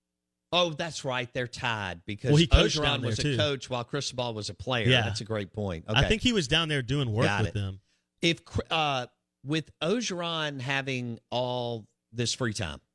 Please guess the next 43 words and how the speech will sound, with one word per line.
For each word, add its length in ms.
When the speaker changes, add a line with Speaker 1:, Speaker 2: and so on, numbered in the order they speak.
Speaker 1:
and, 340
and 300
a 180
pretty 160
good 140
chunk 220
of 60
money, 260
w-, 200
how 260
would 180
you 120
handicap 800
the 240
odds 380
of 100
him 200
getting 260
in 80
a 60
fight 340
somewhere 580
this 220
Speaker 2:
Oh, 160
it's 100
Speaker 1:
offseason? 100
Speaker 2:
already 180
happened. 400
It 100
had 260
to 140
have. 100
There's 180
no 160
doubt. 340
Speaker 1:
I 40
mean, 140
we 60
already 280
heard 220
about 240
the 80
story 640